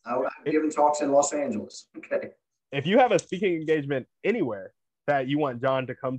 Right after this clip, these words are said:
Speaker 2: to and talk to, please hit him up. All of his information will be in the show notes.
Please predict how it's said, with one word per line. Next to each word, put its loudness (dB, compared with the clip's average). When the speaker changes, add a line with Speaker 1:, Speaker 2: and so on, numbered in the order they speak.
Speaker 2:
to -8
and -10
talk 0
to, -2
please 0
hit 0
him 2
up. 4
All 0
of -4
his -2
information -4
will -2
be -4
in -4
the -8
show -2
notes. -2